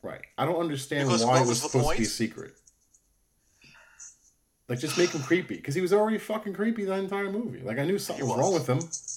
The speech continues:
Speaker 2: Yeah, yeah.
Speaker 1: Yeah.
Speaker 2: They did not do a very good job of hiding that twist. Um,
Speaker 1: No, and it was
Speaker 2: and it
Speaker 1: weird.
Speaker 2: wasn't, it wasn't a good twist.
Speaker 1: No.
Speaker 2: It was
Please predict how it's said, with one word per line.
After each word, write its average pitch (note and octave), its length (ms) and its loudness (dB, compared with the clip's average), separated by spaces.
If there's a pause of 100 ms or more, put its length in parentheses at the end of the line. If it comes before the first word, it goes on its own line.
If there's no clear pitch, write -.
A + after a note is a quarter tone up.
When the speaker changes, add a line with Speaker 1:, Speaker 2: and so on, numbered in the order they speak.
(300)
Speaker 2:
Yeah, A#2+ 220 -8 (260)
yeah. A#2 140 -6
Speaker 1:
Yeah. F2+ 160 -4 (1200)
Speaker 2:
They D3+ 140 0
did D3 280 -4
not D#3+ 320 -2
do B2+ 160 -2
a A2+ 60 -6
very G#2+ 240 -4
good G#2 160 -12
job G2 380 -8 (200)
of G2+ 220 -6
hiding G#2+ 640 -2
that F#2+ 240 -2 (340)
twist. - 560 -2 (240)
Um, F#2 680 -8
Speaker 1:
No, D#2 520 -14
and B2+ 80 -4
it - 40 0
was - 100 4
Speaker 2:
and A2+ 80 0
it - 100 0
Speaker 1:
weird. F3 100 -2
Speaker 2:
wasn't, - 420 2 (680)
it F#4 160 -2
wasn't F3 300 0
a A#2+ 60 -2
good A2 200 -2
twist. - 680 -4
Speaker 1:
No. F#3+ 160 -4
Speaker 2:
It E3+ 80 2
was - 680 0